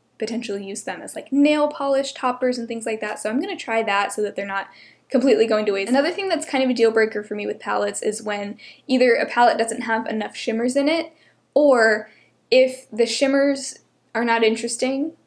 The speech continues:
then I'm probably going to skip out on a palette. I'm mainly purchasing palettes for the shimmers, and then the mattes are just in there to complement those shimmers. Occasionally I'll do an all matte look, very rarely, but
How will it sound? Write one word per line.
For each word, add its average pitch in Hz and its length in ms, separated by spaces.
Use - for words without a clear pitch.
then 220 500
I'm 226 140
probably 254 560
going 233 240
to 214 60
skip - 260
out 202 180
on 262 140
a - 60
palette. 190 320
I'm 294 420
mainly 233 260
purchasing 226 460
palettes 202 400
for 208 220
the 202 80
shimmers, 226 480
and 240 120
then 226 120
the 214 80
mattes 202 320
are 233 80
just 220 240
in 202 180
there 196 400
to 247 80
complement 208 560
those 196 180
shimmers. 190 560
Occasionally 339 600
I'll 330 100
do 311 160
an 285 80
all 269 220
matte 254 280
look, 240 380
very 247 300
rarely, 247 560
but 208 460